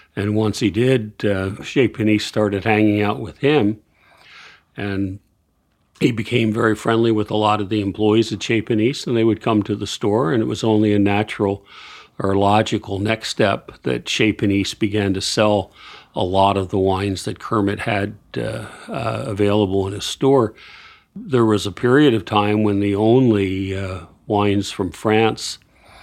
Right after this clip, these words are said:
that were sold at Chez Panisse were those that were imported by Kermit. So Alice and Kermit have been collaborators, uh, friends, and colleagues in many respects for a long time.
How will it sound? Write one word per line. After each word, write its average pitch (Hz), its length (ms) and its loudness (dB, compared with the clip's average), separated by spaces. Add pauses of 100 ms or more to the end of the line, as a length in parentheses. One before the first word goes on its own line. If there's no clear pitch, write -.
(300)
that 107 140 2
were 113 240 4
sold 95 340 -2
at 98 80 -6
Chez 98 240 -4
Panisse 101 480 -6
were 104 100 -2
those 95 320 -2
that - 120 -8
were 131 160 -8
imported 107 520 -8
by 104 140 -10
Kermit. 113 480 -8 (600)
So 131 260 4
Alice 139 360 2
and 110 140 -4
Kermit 113 380 0
have 98 180 -4
been 104 640 0 (680)
collaborators, 104 1120 -2
uh, 113 160 -4
friends, 107 640 2
and 98 160 -4 (540)
colleagues 110 580 2
in 110 100 2
many 110 300 2
respects 107 720 -4
for 113 180 -2
a 101 80 -2
long 95 360 -4
time. 104 340 -10